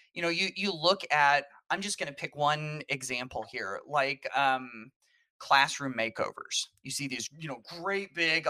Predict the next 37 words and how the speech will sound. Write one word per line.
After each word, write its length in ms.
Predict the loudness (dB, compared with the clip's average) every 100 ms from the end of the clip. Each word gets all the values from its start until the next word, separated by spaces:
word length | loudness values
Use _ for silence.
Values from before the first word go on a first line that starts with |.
| 4
elaborate 640 | 6 10 10 8 4 0
classroom 520 | -2 0 0 -2 -8 -6
makeovers 480 | -6 -6 -6 -6
where 100 | -8
the 100 | -8
teacher 300 | -8 -8 -6
spent 280 | -6 -6 -6
so 260 | -2 0 2
much 320 | 2 2 0
time, 480 | 0 2 4 2 -4 -12 -20 -8 0
um, 460 | 2 2 0 -10 -18 _ -16
you 80 |
know, 60 | -12
hanging 400 | -6 -4 -2 0
things 280 | 0 2 4
on 120 | 2
the 60 | 4
walls 420 | 4 4 4 -2
and 180 | -10 -6
getting 340 | -2 0 -2
costumes 840 | 2 4 4 2 -4 -6 -6 -6 -6
and 160 | -8 -12 -20 -2
making 340 | -2 0 0
little 260 | 4 6 4
cute 320 | 2 -2 0
things 280 | 2 2 2
for 260 | 2 2 6
every 220 | 4 4
single 320 | -2 -2 -2 -2
kid 380 | 4 4 4
and 120 | 4 8
all 140 | 8
of 60 | 6
that 180 | 2
stuff, 260 | 2 2 2
and 140 | -2 0
that 180 | 0